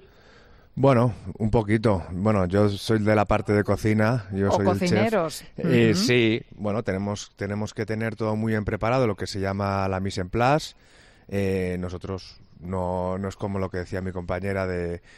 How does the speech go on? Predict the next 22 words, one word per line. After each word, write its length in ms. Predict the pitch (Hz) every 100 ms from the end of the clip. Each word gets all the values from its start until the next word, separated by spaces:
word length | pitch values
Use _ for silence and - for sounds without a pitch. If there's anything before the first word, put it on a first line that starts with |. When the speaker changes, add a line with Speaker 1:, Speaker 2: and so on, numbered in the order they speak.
| - -
Speaker 1:
que 80 |
lo 60 | 101
hacemos 260 | 104 98 -
todo 140 | 95
al 80 | 98
momento. 540 | 98 110 120 120 143
Sí 200 | 156 101
que 100 | 104
es 120 | 95
cierto 340 | - 104 101 95
que 140 | 90
hacemos 600 | 85 95 92 95 - - -
to-, 180 | 82 -
casi 240 | - 90 92
todas 160 | 87
las 160 | 87 92
elaboraciones 580 | 87 90 82 98 90 87
se 60 |
hacen 160 | 85 92
en 40 |
el 40 | 92
restaurante. 640 | 98 - 104 110 110 135